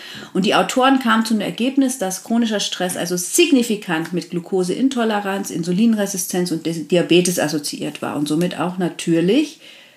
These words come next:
Gewichtszunahme. Also Fakt ist, unter Insulinresistenz fällt uns die Gewichtsabnahme schwerer. Das ist schon mal der Fakt, den wir daraus ziehen können. Und Insulinresistenz bewirkt, dass unser Insulinspiegel hoch bleibt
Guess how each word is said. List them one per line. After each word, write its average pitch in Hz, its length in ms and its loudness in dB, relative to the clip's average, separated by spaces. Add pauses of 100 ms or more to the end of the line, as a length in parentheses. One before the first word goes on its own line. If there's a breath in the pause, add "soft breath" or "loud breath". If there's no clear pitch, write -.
(460 loud breath)
Gewichtszunahme. 160 1000 -2
Also 151 460 0
Fakt - 400 0
ist, 262 160 0
unter 196 240 -2
Insulinresistenz 190 1040 -2
fällt 175 320 0
uns 180 180 -4
die - 80 -10
Gewichtsabnahme 156 800 -4
schwerer. 147 500 0 (120)
Das 175 160 -6
ist 160 100 -8
schon 156 140 -6
mal 151 100 -4
der 147 140 -4
Fakt, 175 320 -2
den 175 100 -2
wir 151 80 -2
daraus 147 280 -8
ziehen 180 200 -2
können. 160 320 -6 (560 loud breath)
Und 208 140 -2
Insulinresistenz 233 1080 4
bewirkt, 214 500 0
dass 208 140 0
unser 208 260 0
Insulinspiegel 220 840 2
hoch 240 280 4
bleibt - 580 -4